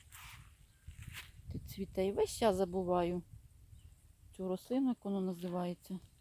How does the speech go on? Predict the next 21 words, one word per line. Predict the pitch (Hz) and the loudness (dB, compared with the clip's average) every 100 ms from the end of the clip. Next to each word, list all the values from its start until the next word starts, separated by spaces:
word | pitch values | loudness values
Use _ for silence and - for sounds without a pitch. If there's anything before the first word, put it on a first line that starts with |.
| - - - - - - - - - - - - - - - - | -18 -14 -14 -14 -14 -14 -14 -14 -14 -16 -16 -16 -14 -14 -14 -6
Вже | 180 - | -4 -4
таке | - - 180 | -6 0 4
вимахало, | 214 208 202 185 185 | 6 4 2 2 2
теж | 202 - | 0 0
треба | 190 175 180 | 2 2 2
буде | 175 | 2
звідси | 170 175 - 175 | 2 0 -2 -6
прибирати | - 180 180 196 202 180 | -2 0 4 4 4 2
десь. | 185 175 - - - - - - _ | 0 0 -6 -16 -16 -16 -16 -20 _
І | 233 | -10
там | - 214 | -2 0
вивільниться | 202 196 196 190 - | 2 2 2 0 0
місце, | 190 214 - - 185 | 2 2 0 -2 -2
там | 185 175 170 _ - | 2 2 0 _ -12
під | 180 - - - - | -12 -12 -20 -20 -12
забором. | 165 180 170 170 170 165 156 - - _ - - | -4 -2 2 4 6 4 0 -8 -20 _ -20 -14
Десь | - 165 - | -2 0 0
пересаджу | - 175 - 170 170 170 | 0 0 0 -2 -2 -4
цей | - 165 | -4 -6
кущ | - 170 - | -6 -8 -6
туди. | 175 160 156 | -2 2 2